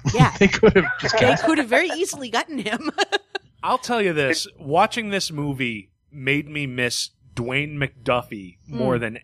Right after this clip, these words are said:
Speaker 3: anything else. That guy, for what he did with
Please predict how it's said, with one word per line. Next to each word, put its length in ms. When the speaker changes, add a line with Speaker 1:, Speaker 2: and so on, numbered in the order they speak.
Speaker 3:
anything 540
else. 480
That 220
guy, 280
for 160
what 200
he 180
did 460
with 500